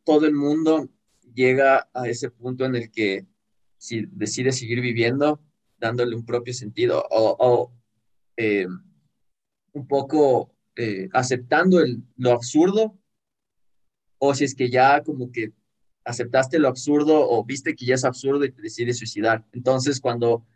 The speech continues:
te das cuenta que todo es absurdo, de alguna manera, tienes estas dos, eh, caminos. O te suicidas o sigues con tu vida.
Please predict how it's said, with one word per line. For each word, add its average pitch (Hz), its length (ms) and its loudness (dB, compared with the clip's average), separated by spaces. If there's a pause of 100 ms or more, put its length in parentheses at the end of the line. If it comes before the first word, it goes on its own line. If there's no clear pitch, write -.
(180)
te 131 80 -4
das 135 140 -2
cuenta 147 260 -2
que 127 120 -6
todo 135 160 0
es 131 100 -6
absurdo, 127 640 -2 (180)
de 110 60 -12
alguna 120 240 -6
manera, 120 460 0 (340)
tienes 120 320 -4
estas 117 340 -4
dos, 110 500 -4 (160)
eh, - 220 -16
caminos. 113 640 -6
O 127 180 0
te 135 120 0
suicidas 190 540 2 (320)
o 123 100 -16
sigues 123 260 2
con 98 180 -10
tu 92 80 -14
vida. 92 220 -8